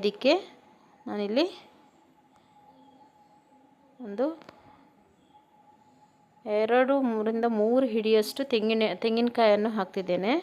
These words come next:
ಆಮೇಲೆ ಸ್ವಲ್ಪ ಒಂದು, ಒಂದು ಚಮಚದಷ್ಟು ಹುಣಸೆ ಹುಳಿ ರಸ, ಇಷ್ಟನ್ನು ಹಾಕ್ಕೊಂಡು ರುಬ್ಕೊಳ್ಬೇಕು. ಇವಾಗ ನೋಡಿ, ಹಲಸಿನ ಸೊಳೆ ಬೆಂದಿದೆ, ಇನ್ನೂ ಕೂಡ ಸ್ವಲ್ಪ ಬೇಯಬೇಕು. ಅದು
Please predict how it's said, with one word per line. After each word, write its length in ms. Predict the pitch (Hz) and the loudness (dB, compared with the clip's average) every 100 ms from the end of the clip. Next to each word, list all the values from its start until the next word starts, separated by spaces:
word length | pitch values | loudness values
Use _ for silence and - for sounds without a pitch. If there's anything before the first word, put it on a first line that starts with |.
| - - - - 220 | -6 -20 -18 -6 -2
ಆಮೇಲೆ 320 | 220 220 349 381 - - - _ - - | 0 2 2 0 -16 -20 -20 _ -20 -12
ಸ್ವಲ್ಪ 460 | 262 262 269 - - - - | -4 -2 -2 -4 -8 -8 -8
ಒಂದು, 220 | 208 220 311 - - _ _ - 220 | -4 0 0 -2 -20 _ _ -12 -2
ಒಂದು 220 | 254 254 254 | 0 0 0
ಚಮಚದಷ್ಟು 560 | 220 214 208 214 - 302 339 233 | -4 -4 -2 -4 -2 -2 -2 -4
ಹುಣಸೆ 360 | 220 226 240 220 | -4 0 0 0
ಹುಳಿ 180 | 202 196 190 | 0 2 0
ರಸ, 160 | - 160 226 339 - - - - - - - 233 | 0 0 0 -2 -14 -20 -20 -20 -20 -20 -14 -10
ಇಷ್ಟನ್ನು 320 | 226 - 226 214 | -8 -6 -4 -2
ಹಾಕ್ಕೊಂಡು 380 | 208 - 214 277 302 | -4 -2 -2 0 0
ರುಬ್ಕೊಳ್ಬೇಕು. 720 | 214 - 202 180 160 160 262 349 - - - - | -4 0 0 2 -2 0 -2 -2 -4 -20 -20 -8
ಇವಾಗ 180 | 202 202 202 | -4 0 0
ನೋಡಿ, 180 | 196 254 330 - - | 0 0 -2 -10 -6
ಹಲಸಿನ 420 | 208 214 - 220 214 | -2 0 0 -4 -2
ಸೊಳೆ 260 | 220 226 330 - - - - - - _ 214 | 0 4 2 0 -16 -20 -20 -20 -20 _ -6
ಬೆಂದಿದೆ, 500 | 208 233 220 202 185 277 370 - - - - - _ _ _ 214 | -2 0 0 0 2 2 0 -10 -20 -20 -20 -20 _ _ _ -8
ಇನ್ನೂ 160 | 220 226 | -8 -4
ಕೂಡ 120 | 220 214 214 | -2 -2 -2
ಸ್ವಲ್ಪ 200 | 208 214 202 | -4 -4 0
ಬೇಯಬೇಕು. 440 | 214 208 196 196 190 | 2 2 -2 0 -2
ಅದು 160 | 190 | 2